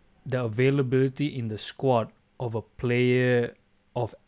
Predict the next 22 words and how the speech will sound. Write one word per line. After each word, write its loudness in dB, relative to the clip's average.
an -4
Eriksen 0
mold 0
or -4
a -6
Moussa -2
Dembele -2
mold. -6
Dembele 4
left, 0
I -6
think, -2
two 0
years 4
ago, -2
so -10
twenty -2
nineteen. -2
Eriksen -2
left -2
last -8
year. -4